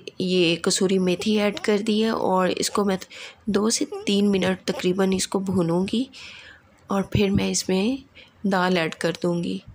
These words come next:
जो मेरे पास बॉयल नाइंटी परसेंट मैंने डन कर ली है, फुल डन ना करें। और थोड़ा सा पानी और ऐड करूंगी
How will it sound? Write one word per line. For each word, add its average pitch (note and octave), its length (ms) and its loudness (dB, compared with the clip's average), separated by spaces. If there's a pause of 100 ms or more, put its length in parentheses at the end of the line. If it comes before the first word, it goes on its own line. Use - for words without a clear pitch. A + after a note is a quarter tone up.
(160)
जो F#3 160 0
मेरे F3+ 200 2
पास F#3 280 -2
बॉयल F3 460 0 (120)
नाइंटी F#3 360 0
परसेंट F#3 520 -2
मैंने F3 220 2
डन F3 240 -2
कर F3+ 220 -4 (100)
ली E3+ 180 -2
है, F3+ 160 -2 (760)
फुल F#3+ 280 -2
डन F#3 180 0
ना F3+ 220 -2
करें। F3+ 340 -4 (680)
और F3 500 -2 (140)
थोड़ा G3+ 180 2
सा G3 200 -4
पानी F#3 240 2
और F#3 200 2
ऐड G3 180 -2
करूंगी G3+ 540 0